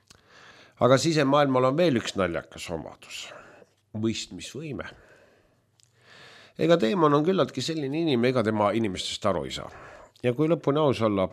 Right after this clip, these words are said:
ega mina ka eriti ei saa aru. Eriti just Sexbox muru mängudest ja, noh, minu jaoks on väga palju asju täiesti mõistetamatud. Ma ei saa aru.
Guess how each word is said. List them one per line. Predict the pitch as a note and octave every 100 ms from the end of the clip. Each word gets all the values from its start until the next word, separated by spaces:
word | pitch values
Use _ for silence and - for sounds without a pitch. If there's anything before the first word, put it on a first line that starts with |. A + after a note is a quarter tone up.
| - -
ega | C#3
mina | C3+ C#3 G2+
ka | G2 F#2
eriti | E2+ D#2+ - C#2+
ei |
saa | D#2+ D2+ D2+
aru. | C#2 - _ _ - - - -
Eriti | - D3 A#2
just | A#2 -
Sexbox | D#3 - - F#2+ -
muru | D3 A2
mängudest | A#2 C#3 A2 G2 F#2+ F#2 - -
ja, | G2+ F2+ E2 - _ _ C3
noh, | C3 - - - _ _ _
minu | E3 C#3
jaoks | - A2+
on | A2 -
väga | A#2+ G#2+
palju | G#2 G2+
asju | G2+ - F2 - - - _ - - - - _ _ _ _ -
täiesti | B2 A2+ - F2+ F2
mõistetamatud. | G#2+ - E2+ - F2 F2+ - - -
Ma | A#2
ei | A#2
saa | F#2 F2+
aru. | C#2+